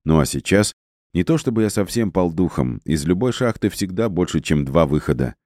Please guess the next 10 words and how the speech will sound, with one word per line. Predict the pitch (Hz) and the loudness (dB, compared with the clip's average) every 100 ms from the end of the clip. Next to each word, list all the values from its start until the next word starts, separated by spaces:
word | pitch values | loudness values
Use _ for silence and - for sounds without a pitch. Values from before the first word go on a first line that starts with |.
| _ | _
Но | 69 76 | -4 -2
то, | 98 | -2
что | - 95 | 0 0
наши | 92 90 92 | 0 0 0
подземные | 87 82 92 92 87 | 0 0 0 2 2
приключения, | 85 - 85 - 90 85 | 0 0 -2 2 2 2
судя | 76 80 80 | 2 0 2
по | 80 | 0
всему, | - 85 82 | 0 0 2
затягиваются, | 71 - 80 73 87 95 - 110 | 0 2 0 0 -2 -2 0 -4